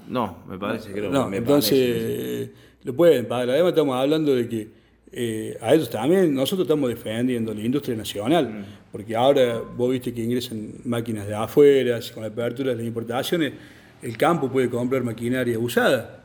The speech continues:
Speaker 1: Mm.
Speaker 2: eh, maquinaria que nosotros producimos acá, en la zona.
Speaker 1: Mm.
Speaker 2: Entonces eso también le afecta
Speaker 1: Como,
Speaker 2: al, al
Speaker 1: como
Speaker 2: campo.
Speaker 1: pasaba en los noventa, ¿no?
Speaker 2: Son los noventa en, en versión cuatro punto cero, Marcelo.
Speaker 1: Mm.
Speaker 2: Los que hemos tenido la, la mala suerte de haber vivido los noventa,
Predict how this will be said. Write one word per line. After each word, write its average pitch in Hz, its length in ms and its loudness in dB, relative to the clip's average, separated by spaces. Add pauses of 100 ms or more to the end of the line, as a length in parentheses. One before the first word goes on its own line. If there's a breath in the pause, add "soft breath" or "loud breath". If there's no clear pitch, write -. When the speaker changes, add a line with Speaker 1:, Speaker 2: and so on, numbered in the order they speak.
Speaker 1:
Mm. 113 240 -12
Speaker 2:
eh, 156 160 -20
maquinaria 135 400 -2
que 117 80 -2
nosotros 117 300 -6
producimos 113 420 -2
acá, 165 260 0
en 117 60 -6
la 107 80 -6
zona. 175 320 0
Speaker 1:
Mm. - 500 -14
Speaker 2:
Entonces 165 280 -2
eso 139 120 -6
también 151 280 -2
le 123 60 0
afecta 143 400 2
Speaker 1:
Como, 117 120 -4
Speaker 2:
al, 117 60 -10
al 110 180 -12
Speaker 1:
como 127 140 -4
Speaker 2:
campo. 123 100 -2
Speaker 1:
pasaba 143 400 4
en 135 80 4
los 113 160 2
noventa, 110 540 4
¿no? 113 180 -8
Speaker 2:
Son 170 220 -6
los 123 80 -6
noventa 127 760 0
en, 113 160 -6
en 110 140 -6
versión 123 340 -2
cuatro 117 220 -2
punto 117 180 -2
cero, 101 500 -4
Marcelo. 107 360 -6
Speaker 1:
Mm. 110 140 -8
Speaker 2:
Los 107 100 -8
que 135 60 2
hemos 131 120 2
tenido 123 380 2
la, 113 300 -6
la 117 100 -12
mala 123 240 0
suerte 131 260 0
de 117 60 0
haber 120 140 2
vivido 120 260 2
los 110 120 -4
noventa, 127 560 2